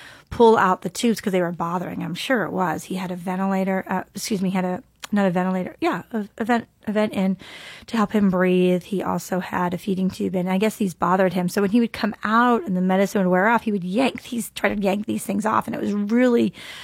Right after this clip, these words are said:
uh, scary. So she would have, uh, some, one of the ladies spend the night just to kinda help her, um, uh,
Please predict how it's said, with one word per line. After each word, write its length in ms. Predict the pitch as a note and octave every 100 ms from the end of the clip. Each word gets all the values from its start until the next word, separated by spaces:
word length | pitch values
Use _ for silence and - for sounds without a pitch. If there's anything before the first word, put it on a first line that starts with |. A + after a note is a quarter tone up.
| - - -
uh, 140 | G3 F#3
scary. 500 | - B3+ D#4 A#3+ F3
So 440 | - G#3 F#3+ G3
she 260 | - B3 B3
would 140 | A3
have, 420 | G3+ F#3 G3 G3
uh, 240 | - - - _ _ - -
some, 480 | - A3 C4 G3+
one 120 | G#3 G#3
of 40 |
the 80 | G3
ladies 540 | F#3 F#3+ G3 F#3 - -
spend 320 | - G#3 G3
the 40 | F#3
night 320 | F3+ F3+ - - - - - -
just 140 | A3
to 80 | B3
kinda 200 | - A3
help 300 | F#3 F#3 F3+
her, 340 | F3+ F3 F#3 F#3+
um, 320 | F3 F#3 F3+ _ _ _ - _ _
uh, 160 | G3